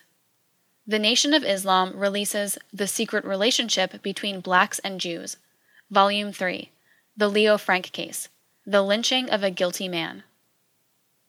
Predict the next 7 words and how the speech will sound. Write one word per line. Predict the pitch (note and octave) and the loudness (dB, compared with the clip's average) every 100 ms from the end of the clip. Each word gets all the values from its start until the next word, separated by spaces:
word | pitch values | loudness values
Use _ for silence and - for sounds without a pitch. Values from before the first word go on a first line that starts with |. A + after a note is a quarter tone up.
| _ _ _ - | _ _ _ -2
Lynchings | G#3+ A#3+ B3+ A#3+ A#3+ | 0 2 2 0 -2
and | G#3+ | 0
executions, | F#3+ - F#3 C#4 D4 F#3+ F#3 F#3+ - - | 0 -2 0 0 2 0 -2 -8 -8 -8
including | G#3 - D4 B3+ G3 G3 | -8 -2 2 2 2 -2
police | - G3 F#3+ | -4 -2 -4
brutality, | - F#3 G3+ A#3+ G3 E3+ F3+ _ _ _ - | -4 -4 4 4 4 0 -4 _ _ _ -8
continue. | G#3 G3+ F#3 E3 - | -8 -4 -4 -6 -8